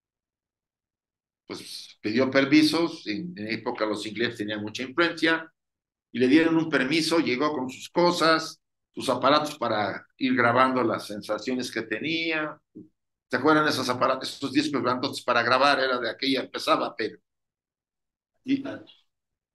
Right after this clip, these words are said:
y lo dejaron. En la mañana siguiente lo encontró, fueron a buscarlo, lo encontraron privado, estaba desmayado. Se lo llevaron al hospital y, este, y ya que se recuperó después de varios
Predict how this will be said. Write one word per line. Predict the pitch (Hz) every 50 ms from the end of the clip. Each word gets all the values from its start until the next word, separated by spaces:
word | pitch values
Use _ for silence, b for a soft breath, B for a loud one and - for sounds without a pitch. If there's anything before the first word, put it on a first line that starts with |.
| _ _ _ _ _ _ _ _ _ _
y | - 135
lo | 135 160 165
dejaron. | 175 165 - 190 226 226 220 214 208 - _ _ _ _ _ _ _ _ _ _ _ _ _ _ _ _ _ _ _ _ -
En | 143 147
la | 147 151
mañana | 147 156 175 208 226 226 220
siguiente | 180 180 180 160 139 185 196 190 196 202 165
lo | 156 147
encontró, | 143 - 135 135 135 135 151 151 156 -
fueron | - - 170 190 190 185
a | 170
buscarlo, | 143 143 - - 185 196 185
lo | 165 151
encontraron | 117 113 127 123 151 165 160 160 156
privado, | 156 135 127 127 131 123 -
estaba | - - - 139 139 139 135
desmayado. | 127 117 - 110 110 104 101 92 - - _ _ _ _ _ _ _ _ _ _ _ _ _ _ _ _ _ _ _ _ _ _ _ B B B B B B B
Se | - 131
lo | 127 123
llevaron | 123 127 131 143 151 156 156 156 151
al | 147 147
hospital | 147 147 151 156 156 156 185 185 190 185 180 - - _ _ _ _ _ _ _ _ _ _ _ _ _ _ _ _ -
y, | 127 131 127 123
este, | 123 120 120 - - 120 120 120 120 117 113 113 113 113 113 - - _ _ _ _ _ _ _ _ _ -
y | 110 113 110
ya | 113 139 143
que | 147 165 143
se | 147 135
recuperó | 131 135 131 135 131 - 139 139 156 156
después | 135 113 - - 127 120
de | 117 123
varios | 123 123 131 131 131